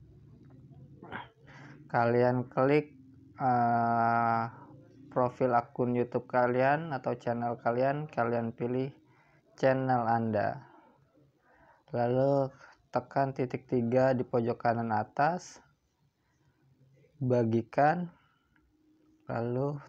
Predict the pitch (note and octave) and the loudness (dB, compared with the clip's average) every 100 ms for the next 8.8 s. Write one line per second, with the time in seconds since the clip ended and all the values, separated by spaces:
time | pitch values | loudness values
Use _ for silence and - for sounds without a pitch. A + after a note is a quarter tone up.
0 | _ A#2+ - - C3+ C3+ - B2+ C3 B2+ | _ -6 -4 0 2 0 2 2 4 2
1 | B2+ C3+ B2 G#2 A#2 - _ _ _ _ | 0 0 -2 -6 -10 -18 _ _ _ _
2 | _ - _ - _ _ _ _ - A#2+ | _ -20 _ -20 _ _ _ _ -10 -8
3 | A#2+ C#3 A2+ A#2 A#2+ A2 A#2 A#2 A2+ A2+ | -6 -4 -2 0 0 -2 -2 0 2 2
4 | A#2 A#2+ D3 D#3 B2+ A#2+ - A#2+ A#2+ A#2 | 0 0 0 2 2 0 0 2 2 2
5 | A#2 A2+ - A#2+ A#2+ A#2 A#2 B2+ C#3+ - | -2 -4 -6 -4 0 2 0 -2 -4 0
6 | C3+ D3 D3+ - _ _ _ - - - | 0 2 -2 -10 _ _ _ -20 -20 -20
7 | _ _ _ _ - C3 A#2+ A#2 A#2 A#2 | _ _ _ _ -8 -4 0 0 2 2
8 | A#2 A2 A2 - D3 D3 F3 D#3+ | 2 2 0 -2 2 2 2 -4